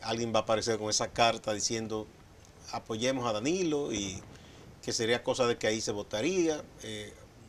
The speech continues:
aquí tuve, por cierto, al diputado Rafael Méndez, que es del P L D y un danilista declarado hace mucho, que él dice que él no cree, porque, mm, ellos tienen eso seguro y lo pueden hacer en cualquier momento, pero que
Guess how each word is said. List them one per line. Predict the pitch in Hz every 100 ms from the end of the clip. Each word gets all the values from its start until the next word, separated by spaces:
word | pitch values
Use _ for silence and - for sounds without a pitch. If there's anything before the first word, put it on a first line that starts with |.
| - -
aquí | 98 - 127
tuve, | - 143 143 147
por | - 131
cierto, | - 139 135 -
al | 131
diputado | 123 120 - 131
Rafael | 123 120 120 131
Méndez, | 127 120 110
que |
es | 107
del | 107
P | 120
L | 120 131
D | 127 143
y | - 95
un | 107 123 113 -
danilista | 104 104 107 123 - 139
declarado | 120 104 127 117 113
hace | 123
mucho, | 127 113 156
que | -
él | 107
dice | 113 123 107 - - - - - - - - - - - - -
que | 156 175
él | 214
no | 208 170
cree, | 143 123 92 - - -
porque, | 135 120 139 135 127 127 123 120 120 117 113 - -
mm, | 165
ellos | 202
tienen | 202 185 180
eso | 175
seguro | 180 180 180 170 156 170 - -
y | - 131
lo | 123
pueden | 147 156
hacer | 151 151
en | 147
cualquier | 139 151
momento, | 147 139 123 135
pero | 139 123
que | - 123